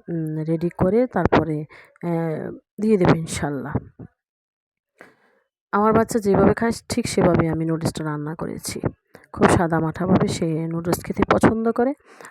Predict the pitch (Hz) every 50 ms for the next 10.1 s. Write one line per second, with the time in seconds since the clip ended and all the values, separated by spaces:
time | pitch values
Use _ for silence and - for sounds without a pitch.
0 | - - 175 170 170 - - 185 185 185 - 202 190 190 185 180 175 190 190 185
1 | - 190 196 190 185 180 - 185 - - 185 170 - - - 175 170 160 160 156
2 | 160 - - 165 - - 170 165 - 170 165 160 160 175 185 - - 170 185 226
3 | - - - _ _ _ - - 185 - - 156 - - - - - - - _
4 | _ _ _ - - _ _ - 165 170 160 156 147 - - 180 - - 175 170
5 | 175 180 - 202 208 190 - 247 269 302 269 - - - 185 170 170 175 180 165
6 | 160 160 160 160 160 - - 175 170 170 170 - - - 175 175 175 160 - -
7 | - - _ _ _ 185 214 202 233 233 - 214 208 180 170 175 175 - - 190
8 | 175 170 175 175 170 180 180 160 165 170 175 175 180 180 180 180 190 - 208 202
9 | 196 202 208 208 208 202 226 226 220 - - 294 277 214 170 160 156 156 - 160
10 | 165 165